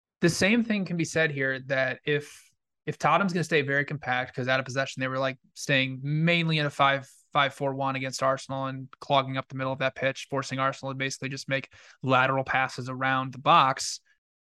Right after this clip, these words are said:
It's troublesome that if City can only get off five shots against United, and like you already mentioned, their average shot distance is going up, they're not getting as many good, high quality looks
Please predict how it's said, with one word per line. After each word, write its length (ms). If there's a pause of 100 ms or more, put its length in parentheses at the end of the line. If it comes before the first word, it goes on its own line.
(140)
It's 200
troublesome 800
that 540 (420)
if 100
City 260
can 140
only 160
get 80
off 160
five 220
shots 240
against 240
United, 680
and 160
like 200
you 20
already 160
mentioned, 380
their 80
average 220
shot 280
distance 380
is 80
going 260
up, 220
they're 100
not 160
getting 160
as 140
many 420
good, 260
high 220
quality 380
looks 580